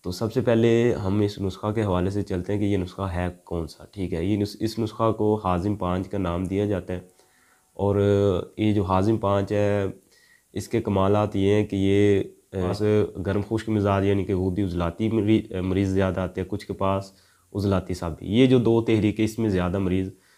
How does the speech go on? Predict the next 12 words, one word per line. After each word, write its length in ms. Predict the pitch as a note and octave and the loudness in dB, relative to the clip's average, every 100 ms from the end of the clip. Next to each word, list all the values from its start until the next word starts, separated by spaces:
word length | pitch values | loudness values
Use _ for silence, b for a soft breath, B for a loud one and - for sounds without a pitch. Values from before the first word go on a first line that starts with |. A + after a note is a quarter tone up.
| b | b
सबसे 320 | - G#2+ - G2+ | -8 -6 -2 0
ज़्यादा 280 | F#2+ E2+ D#2+ | 0 0 -4
देखने 320 | E2+ E2 F2+ | -6 -6 -8
को 100 | E2+ | -6
मिलते 240 | E2+ D#2 | -6 -4
हैं 80 | F2+ | -4
नज़रिया 300 | E2+ F2 F#2 | -2 -2 -2
मुफरद 360 | F2+ F2 F#2 F2 | -2 -6 -8 -6
अज़ा 240 | E2+ F#2+ | -4 -4
सलासा 420 | G2 F#2 F2 F#2 | -4 -4 -4 -4
वालों 240 | E2 D#2 D#2 | -6 -6 -10
को, 180 | - | -16